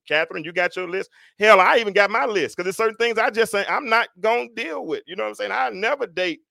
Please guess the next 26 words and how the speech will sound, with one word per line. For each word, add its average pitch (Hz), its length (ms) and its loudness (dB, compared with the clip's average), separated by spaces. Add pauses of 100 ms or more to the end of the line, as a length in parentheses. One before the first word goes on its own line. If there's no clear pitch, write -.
(240)
certain 170 340 -4
types 156 280 -2
of 143 80 -10
women 151 240 -4
or 139 80 -4
certain 160 300 -4
types 151 240 -4
of 143 60 -20
things. 180 240 -6
I'm 185 120 -6
just 175 220 -8
not 170 280 -4
gonna 190 220 -2
do 269 240 -8
it, - 140 -10
you 160 100 -10
know? 156 280 -4
So 170 280 -2 (300)
we, 185 180 -8
it's 220 240 0
okay 190 440 -2
to 147 80 -8
do 160 260 -8
that. 107 240 -8 (140)
Um, 113 420 0 (420)
but 175 220 2